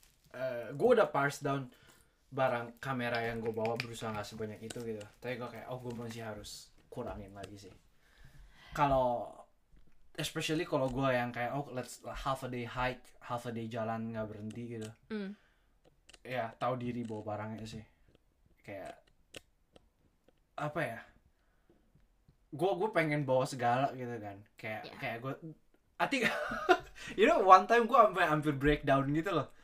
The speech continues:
Speaker 2: <laughs> Apa lu?
Speaker 1: Eh, waktu di yang Itsukushima itu,
Speaker 2: Heeh.
Speaker 1: kayak banyak banget orang yang bawa kamera kan.
Speaker 2: Hmm.
Speaker 1: Dan gua tuh punya, this is, I think, I think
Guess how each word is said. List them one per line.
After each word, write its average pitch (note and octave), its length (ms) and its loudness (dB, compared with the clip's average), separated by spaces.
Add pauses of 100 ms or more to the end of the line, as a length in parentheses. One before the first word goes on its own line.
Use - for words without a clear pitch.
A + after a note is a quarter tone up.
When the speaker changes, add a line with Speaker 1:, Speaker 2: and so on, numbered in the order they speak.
Speaker 2:
<laughs> - 40 -2
Apa C4+ 480 12
lu? A#3+ 320 12
Speaker 1:
Eh, D3+ 260 8 (720)
waktu E3+ 280 2
di D#3 140 4
yang D3+ 140 8
Itsukushima C#3 640 -2
itu, G3+ 300 -6 (100)
Speaker 2:
Heeh. A3 200 -12 (220)
Speaker 1:
kayak B2+ 340 -4
banyak C#3 260 0
banget C#3 200 -2
orang D#3 240 0
yang D#3 160 -6
bawa A2 420 -6
kamera A2 460 -6
kan. - 160 -20 (220)
Speaker 2:
Hmm. G3 160 -8 (600)
Speaker 1:
Dan E3 380 2
gua D#3 140 4
tuh C#4+ 120 -2
punya, E3 380 0 (180)
this G#3+ 240 2
is, G#4+ 220 0 (100)
I G3+ 100 2
think, D4 160 2
I A#3 80 4
think C4 200 0